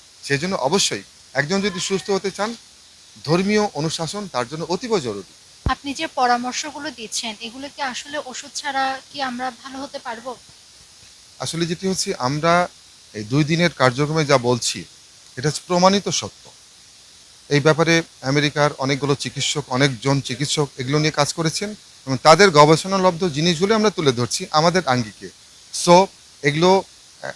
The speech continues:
Speaker 1: অবশ্যই সম্ভব। শুধু তাই নয়, আমাদের, আমরা দু হাজার দশ সাল থেকে এই প্রোগ্রামটা পরিচালনা করছি এবং আমাদের অনেক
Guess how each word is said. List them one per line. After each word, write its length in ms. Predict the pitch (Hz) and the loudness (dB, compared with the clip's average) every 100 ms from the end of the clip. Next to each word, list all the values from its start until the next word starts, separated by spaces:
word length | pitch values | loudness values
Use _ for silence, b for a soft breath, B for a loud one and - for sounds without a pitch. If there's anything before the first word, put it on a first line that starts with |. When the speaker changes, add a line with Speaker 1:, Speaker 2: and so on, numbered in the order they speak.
| - - | -14 0
Speaker 1:
অবশ্যই 540 | 139 165 - 196 202 - - | 4 4 4 2 0 -4 -12
সম্ভব। 420 | - 151 156 185 214 | 0 2 2 0 -2
শুধু 240 | - 196 214 | -4 -4 0
তাই 220 | 180 180 | 0 2
নয়, 220 | 185 247 - - - | 2 0 -6 -20 -6
আমাদের, 380 | 120 143 156 175 165 | 0 2 4 4 2
আমরা 340 | 135 143 156 147 - - | -6 0 2 2 -4 -16
দু 200 | 123 123 | -8 4
হাজার 260 | 143 147 135 | 4 4 2
দশ 240 | 117 120 | 2 2
সাল 140 | 170 170 | 2 0
থেকে 180 | 180 | -2
এই 60 | 175 | -4
প্রোগ্রামটা 400 | 160 156 156 156 | -4 -4 -4 -4
পরিচালনা 360 | 139 147 151 147 | -4 -4 -4 -8
করছি 360 | 143 - 180 - - - | -8 -8 -10 -12 -20 -6
এবং 140 | 131 | 0
আমাদের 240 | 135 151 160 | 4 4 0
অনেক 360 | 147 165 180 107 | 2 4 4 2